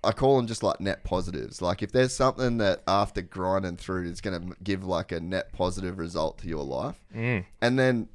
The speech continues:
Speaker 1: I think you only need a few of 'em, man.
Speaker 2: Yeah, bro.
Speaker 1: Like, you actually don't need to look that far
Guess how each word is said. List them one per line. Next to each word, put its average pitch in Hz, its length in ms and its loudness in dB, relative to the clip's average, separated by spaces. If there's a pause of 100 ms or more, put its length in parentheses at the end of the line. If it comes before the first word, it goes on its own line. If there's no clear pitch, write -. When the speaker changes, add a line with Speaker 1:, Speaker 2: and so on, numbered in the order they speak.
(180)
Speaker 1:
I 104 40 -4
think 147 260 -2
you 139 120 0
only 147 340 4
need 110 240 2
a - 40 -2
few 104 280 -2
of 131 120 -4
'em, 92 120 -4
man. 58 300 -12 (120)
Speaker 2:
Yeah, 117 240 6
bro. 101 220 2
Speaker 1:
Like, 117 180 4
you 120 60 0
actually 139 400 0
don't 117 380 2
need 101 240 0
to 92 80 -4
look 87 440 -4
that 87 400 -2
far 82 600 0